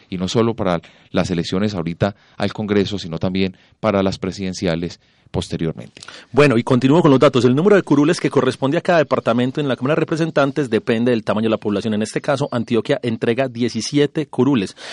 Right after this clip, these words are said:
Speaker 2: Los tres departamentos que más curules entregan son Bogotá, Antioquia y Valle. Y en esta elección tendremos algo muy, pero muy particular de cara al veintisiete de mayo,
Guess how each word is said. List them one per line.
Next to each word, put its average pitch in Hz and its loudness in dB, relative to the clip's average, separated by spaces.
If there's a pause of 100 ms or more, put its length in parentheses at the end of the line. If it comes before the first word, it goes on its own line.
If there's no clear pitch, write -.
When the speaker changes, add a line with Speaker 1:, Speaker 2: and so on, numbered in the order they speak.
(160)
Speaker 2:
Los 120 0
tres 160 2
departamentos 143 2
que - -2
más 131 -2
curules 160 2
entregan 127 -2
son 151 0
Bogotá, 139 -2
Antioquia 143 -2
y 123 -2
Valle. 123 4 (320)
Y 143 4
en 175 4
esta - 2
elección 196 0 (120)
tendremos 127 -2
algo 151 -2
muy, 175 2
pero 143 2
muy 135 0
particular 147 -2
de 120 -2
cara 117 0
al 127 -2
veintisiete 110 -4
de 117 -2
mayo, 127 -4